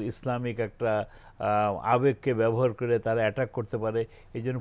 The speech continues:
পুলিশের যে সতর্কতা নেওয়ার কথা ছিল, যে প্রস্তুতি নেওয়ার কথা ছিল, পুলিশ এটা নেয়নি।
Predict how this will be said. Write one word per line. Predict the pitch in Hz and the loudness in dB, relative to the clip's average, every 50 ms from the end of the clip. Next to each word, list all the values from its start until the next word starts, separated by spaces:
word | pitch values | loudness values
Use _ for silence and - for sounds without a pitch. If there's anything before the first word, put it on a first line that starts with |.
| - | -6
পুলিশের | - 135 139 139 - 156 151 139 | -6 -6 -4 -4 -4 -4 -4 -4
যে | 143 139 | -4 -6
সতর্কতা | - - 131 123 - 139 135 131 127 135 | -4 -4 -4 -4 -4 -6 -6 -6 -6 -6
নেওয়ার | 127 127 120 117 110 | -6 -4 -4 -4 -4
কথা | 104 117 107 - 147 143 | -2 -4 -4 -2 -2 -4
ছিল, | 127 156 160 160 143 | -2 -2 -4 -2 -2
যে | 127 117 | -2 -4
প্রস্তুতি | - - 123 113 - - - 131 123 135 | -4 -4 -6 -6 -6 -6 -10 -8 -6 -4
নেওয়ার | 131 127 120 107 | -2 -2 -2 -2
কথা | 117 120 - 156 | -2 -4 -4 -4
ছিল, | 156 156 | -6 -6
পুলিশ | 135 127 110 104 98 - | -6 -6 -8 -8 -6 -8
এটা | 104 95 110 107 | -6 -6 -4 -4
নেয়নি। | 101 98 98 101 95 87 82 78 | -2 -2 0 -2 -2 -2 -6 -8